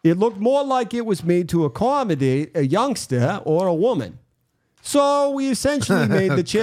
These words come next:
Speaker 2: God.
Speaker 1: wider, and we made the chair higher.
Speaker 2: Yeah.
Speaker 1: We supplied them with a completely new power supply, so there's no excessive cooking.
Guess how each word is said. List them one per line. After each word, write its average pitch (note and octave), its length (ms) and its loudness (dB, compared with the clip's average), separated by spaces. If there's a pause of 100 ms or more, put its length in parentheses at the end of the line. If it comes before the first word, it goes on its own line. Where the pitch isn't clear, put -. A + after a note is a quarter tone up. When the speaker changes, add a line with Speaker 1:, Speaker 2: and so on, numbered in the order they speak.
Speaker 2:
God. G#3 100 0
Speaker 1:
wider, F3+ 500 0 (1000)
and F3+ 300 2
we F#3 100 2
made F#3+ 180 0
the E3 80 0
chair F#3+ 240 -2
higher. F#3+ 480 -2 (340)
Speaker 2:
Yeah. F2 200 -6 (200)
Speaker 1:
We D#3 120 4
supplied A3+ 580 0
them F3 240 2
with D#3 140 0
a D#3 40 -2
completely A3 540 -2
new D#3+ 160 2
power C#3 360 -2
supply, A#2+ 580 -2
so D#3 200 -2
there's C3+ 300 -2
no A#3 220 0
excessive A3 640 -4
cooking. F3 400 -4